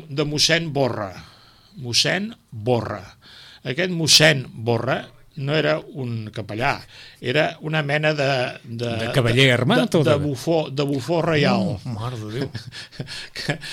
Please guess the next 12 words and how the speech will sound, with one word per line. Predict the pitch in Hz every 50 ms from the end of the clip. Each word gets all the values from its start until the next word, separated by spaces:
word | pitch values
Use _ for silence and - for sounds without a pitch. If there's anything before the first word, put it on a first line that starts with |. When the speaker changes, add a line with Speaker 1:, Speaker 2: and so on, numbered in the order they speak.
| - - -
Speaker 1:
que | - - - 151 147 151 - - - 131
suposo | 120 - - 135 143 151 160 170 196 190
que, | 147 147 151 135 123 139 - - 120 117 110
que | - 117 110
hauria | 110 113 110 113 113 117 117 113
tenir | 117 123 123 127 123
gràcia, | 127 131 139 - 202
el | 165 143
duria | 131 123 123 113
fer | 117 117 123 107
cavaller, | 113 110 113 107 101 95 95 104 - - _ _ _ _ -
eh? | 120 127 170